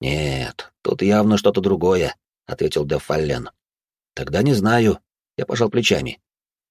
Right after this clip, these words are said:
«Скажите мне, Люк, только честно, какие у вас отношения с семьей Рошфоров?» прямо спросил собеседник, посмотрев мне в глаза. «Вы же читали мое дело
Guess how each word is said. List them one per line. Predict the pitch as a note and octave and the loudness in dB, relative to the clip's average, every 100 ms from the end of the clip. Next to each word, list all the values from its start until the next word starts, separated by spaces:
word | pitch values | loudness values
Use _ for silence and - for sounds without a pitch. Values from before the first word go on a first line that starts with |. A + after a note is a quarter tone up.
| _ _ _ | _ _ _
«Скажите | - - D2 A#2+ G#2+ | -12 -4 2 2 4
мне, | G2 F2+ | 2 2
Люк, | D2 - - - | -2 -4 -12 -6
только | D2 - | -2 0
честно, | G#2 G#2+ - - - - _ _ - | 2 2 0 -6 -8 -12 _ _ 0
какие | E2+ - B2+ | 0 4 4
у | B2 A2 | 6 4
вас | A2+ - | 2 0
отношения | A2 G#2 G2+ - A#2 G#2 F#2+ | -2 0 2 4 4 4 2
с | |
семьей | - G2 G2 G2+ | 0 0 2 4
Рошфоров?» | G2+ - A#2 G2 - - _ _ _ | 2 2 2 2 -2 -12 _ _ _
прямо | - E2+ D2+ | -4 -2 -4
спросил | - E2 - D#2+ | -6 -6 -4 -4
собеседник, | E2+ D#2+ - F#2+ D#2+ | -2 -2 0 0 -2
посмотрев | - - E2+ D#2+ D#2+ | -8 -6 -4 -2 -4
мне | E2+ D#2 | -4 -6
в | |
глаза. | D#2+ D#2 C#2+ - - _ _ _ _ _ - | -4 -4 -6 -8 -14 _ _ _ _ _ -8
«Вы | G#2+ B2 | 0 2
же | B2+ | 2
читали | D3 D#3+ G#2 | 2 2 0
мое | E2+ E2+ E2+ | 0 0 0
дело | F2+ D#2+ | 0 0